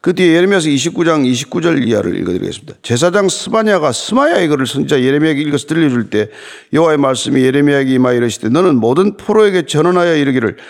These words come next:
여호와께서 너희 헬렌 사람 스마야를 두고 이같이 말씀하셨느니라. 내가 그를 보내지 아니하였거늘 스마야가 너희에게 예언하고 너희에게 거짓을 믿게 하였도다.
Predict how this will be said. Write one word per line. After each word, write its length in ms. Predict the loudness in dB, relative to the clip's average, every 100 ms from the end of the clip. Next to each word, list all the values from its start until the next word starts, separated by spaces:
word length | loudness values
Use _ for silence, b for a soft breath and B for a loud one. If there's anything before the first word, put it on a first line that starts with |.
| B B -2
여호와께서 420 | 2 2 0 0
너희 140 | 2
헬렌 220 | 2 2 2
사람 400 | 0 0 0 -2
스마야를 540 | -6 -2 0 0 -2
두고 140 | -2 0
이같이 240 | 0 0
말씀하셨느니라. 880 | 0 0 -2 -4 -2 -2 -2 -4 -2
내가 240 | 0 0
그를 260 | 0 -4 -2
보내지 300 | -2 0 0
아니하였거늘 800 | -2 0 2 0 0 0 0 -2 B B -14
스마야가 800 | -6 0 2 2 2 0 -2 -6 B B
너희에게 680 | 0 2 2 2 2 2 2
예언하고 680 | 2 2 0 0 -2 -4 -8 B -4
너희에게 500 | 2 2 2 -4 -6
거짓을 560 | -2 -2 0 0 0
믿게 380 | 0 -6 -2 -2
하였도다. 480 | -2 -4 -6 -8